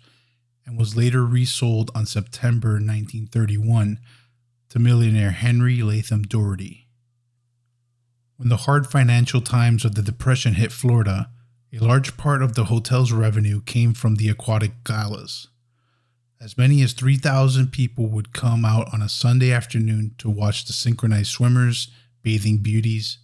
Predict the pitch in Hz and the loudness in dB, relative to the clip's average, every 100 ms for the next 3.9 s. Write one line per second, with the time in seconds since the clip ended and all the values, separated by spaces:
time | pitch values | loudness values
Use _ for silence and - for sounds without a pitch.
0 | _ 117 120 117 120 110 104 101 - 101 | _ -2 0 2 0 2 2 0 -2 -4
1 | 95 98 _ _ _ - 107 95 - 127 | -6 -10 _ _ _ -16 -14 -14 -4 0
2 | 139 139 139 131 127 113 120 120 117 113 | 2 4 4 4 2 0 0 0 2 2
3 | 110 104 104 113 110 - 117 110 101 | 0 -2 -2 -2 -2 -2 -4 -2 -4